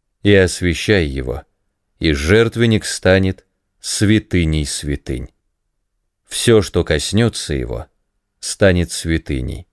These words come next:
Вот жертва, которую ты должен регулярно приносить на этом жертвеннике. Два годовалых ягненка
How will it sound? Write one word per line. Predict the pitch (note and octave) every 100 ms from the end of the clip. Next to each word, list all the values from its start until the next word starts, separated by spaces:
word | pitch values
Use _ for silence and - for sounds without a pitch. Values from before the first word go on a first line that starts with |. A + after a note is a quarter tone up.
| _ _ _ _ _ _ _ _ _ -
Вот | - B2 A#2
жертва, | G2+ F2+ G#2 A2 A2 A2+ A2 -
которую | D#2+ D2+ A#2+ A#2 A2
ты | G#2
должен | G2+ A2 G2+ F#2+
регулярно | F2+ F#2 D#2+ F2 E2+ G2+ A2 A#2
приносить | A2+ A2+ G#2 F#2 G2+ F#2+
на | G2 F#2 E2+
этом | D#2+ D#2 D#2
жертвеннике. | D#2+ C#2+ - A#1+ B1+ - - - _ _ _ _ _ _
Два | - C2+ C#2 D2 A2 A#2+
годовалых | A#2 G2+ G2 G2 G#2 F#2 E2
ягненка | E2+ D#2+ D2 D2 F#2 F#2 E2+ F2